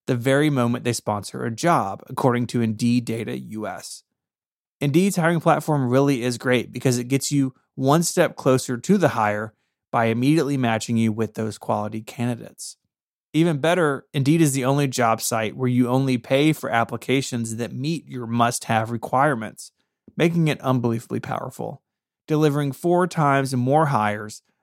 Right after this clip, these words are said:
than all other job sites combined, according to Talent Nest twenty nineteen. Join more than the three million businesses worldwide that use Indeed to hire great talent fast.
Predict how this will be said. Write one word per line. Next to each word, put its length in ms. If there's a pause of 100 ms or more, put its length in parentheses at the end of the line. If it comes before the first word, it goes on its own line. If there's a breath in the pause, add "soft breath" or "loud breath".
(120)
than 140
all 320
other 180
job 280
sites 280
combined, 720
according 400
to 80
Talent 440
Nest 280
twenty 220
nineteen. 640 (1120)
Join 320
more 240
than 160
the 100
three 360
million 420
businesses 500
worldwide 680
that 100
use 260
Indeed 440
to 80
hire 240
great 340
talent 340
fast. 540